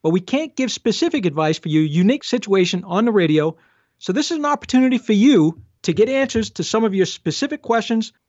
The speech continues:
or maybe even answers to some questions that you didn't even know you needed to be asking.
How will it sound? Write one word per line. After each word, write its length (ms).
or 80
maybe 260
even 180
answers 340
to 100
some 160
questions 400
that 100
you 140
didn't 340
even 220
know 340
you 140
needed 200
to 60
be 160
asking. 460